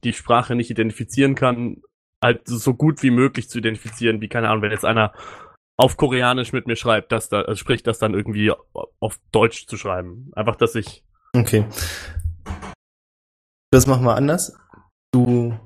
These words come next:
Speaker 2: setzt dich hin mit deinem Notizbuch, fest den Stein an und fängst an zu schreiben. Du musst gar nicht hingucken, du weißt genau, dass du was schreibst. Und als du den Stein wieder loslässt, siehst du, dass du ganz oft das gleiche Symbol gekrickelt hast. Du hast einen Kreis gemalt,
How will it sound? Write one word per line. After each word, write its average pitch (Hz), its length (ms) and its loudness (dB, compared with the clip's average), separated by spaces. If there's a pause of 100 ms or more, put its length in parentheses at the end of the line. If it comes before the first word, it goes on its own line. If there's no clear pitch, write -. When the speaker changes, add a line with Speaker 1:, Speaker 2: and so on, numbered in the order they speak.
(640)
Speaker 2:
setzt 135 240 4
dich 123 100 2
hin 147 140 2
mit 120 420 2
deinem 120 120 4
Notizbuch, 180 460 -2
fest - 300 0
den 123 80 2
Stein 127 320 0
an 120 160 0
und 123 140 -4
fängst 131 240 -2
an 123 100 -2
zu 127 140 -4
schreiben. 123 400 -2 (1120)
Du 139 60 4
musst 196 160 4
gar 156 100 2
nicht 147 120 2
hingucken, 180 360 0
du 113 80 0
weißt 127 180 2
genau, 131 220 2
dass 143 140 0
du 127 100 -8
was 120 140 0
schreibst. - 520 -8 (600)
Und 123 160 0
als 123 180 2
du 143 60 0
den 131 100 2
Stein 127 300 2
wieder 123 100 2
loslässt, 135 800 2 (1080)
siehst 139 240 4
du, 160 40 -2
dass 135 180 4
du 127 80 0
ganz 139 320 2
oft - 240 0
das 135 120 4
gleiche 131 220 2
Symbol 127 380 2
gekrickelt 113 400 -4
hast. 110 200 -2
Du 117 40 -2
hast 117 220 0
einen 120 60 0
Kreis 160 380 2
gemalt, 180 540 0